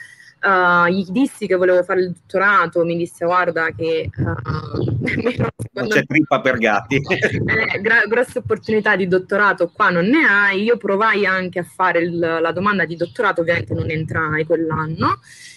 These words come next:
Speaker 1: Ehm, e niente, quindi feci un anno in laboratorio, ovviamente non pagata,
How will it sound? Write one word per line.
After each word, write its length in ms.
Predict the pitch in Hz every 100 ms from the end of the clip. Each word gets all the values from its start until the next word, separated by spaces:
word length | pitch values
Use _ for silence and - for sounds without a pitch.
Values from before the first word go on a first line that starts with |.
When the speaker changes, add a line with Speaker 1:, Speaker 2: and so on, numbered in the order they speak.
| - _ -
Speaker 1:
Ehm, 1120 | 190 175 170 165 160 165 165 160 160 160 165 -
e 100 | 302
niente, 440 | 311 220 175 208
quindi 400 | - 311 311 214 214
feci 340 | 320 403 254
un 100 | 208
anno 340 | 190 185 180
in 60 | 175
laboratorio, 1000 | 170 160 180 175 180 165 160 180 254 294
ovviamente 340 | 190 185 175
non 220 | 175 180 180
pagata, 880 | 180 175 180 165 165 170 165 165